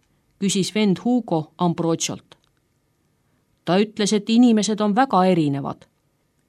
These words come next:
„Mis tõsi, see tõsi,“ kinnitas vend Hugo. Ta ronis karusnahakoorma otsa tagasi.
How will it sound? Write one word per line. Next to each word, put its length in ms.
„Mis 240
tõsi, 320
see 120
tõsi,“ 420
kinnitas 520
vend 300
Hugo. 400
Ta 100
ronis 600
karusnahakoorma 920
otsa 300
tagasi. 560